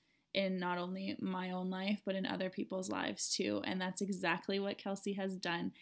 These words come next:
This story is about bravery. It is about courage. It is about love and kindness. Be sure to listen to the very end to follow Kelsey and what she is up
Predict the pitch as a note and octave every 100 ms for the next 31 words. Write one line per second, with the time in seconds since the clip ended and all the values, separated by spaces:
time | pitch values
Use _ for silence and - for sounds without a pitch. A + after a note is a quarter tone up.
0 | - - G#3+ G#3+ - A3 F#3 A#3 G3+ -
1 | - - A3 A3 G#3+ G#3+ G#3 G3 G#3 G#3
2 | - F3+ - - - B3+ B3 A#3 G#3+ G#3
3 | G3+ - - - G#3+ F#3+ F#3+ F#3 F#3 G#3+
4 | A3 G#3+ G#3+ - F#3+ F#3 F3+ - A3+ A3+
5 | A3 A3 G#3+ A3 - - - - - -
6 | _ - C4 A#3+ C#4 B3+ B3+ B3+ B3 C4
7 | C4 A#3 A3+ A3+ B3+ B3+ B3+ - B3 B3
8 | B3 B3 B3+ B3 - B3 A#3+ A#3+ A#3+ A#3+
9 | A#3+ A#3+ A#3+ - A#3 A#3 A#3+ - - -
10 | - A3+ G#3+ G#3+ A3 - - A#3+ G#3 A3
11 | A3 G#3+ A3 G#3+ - A3 A3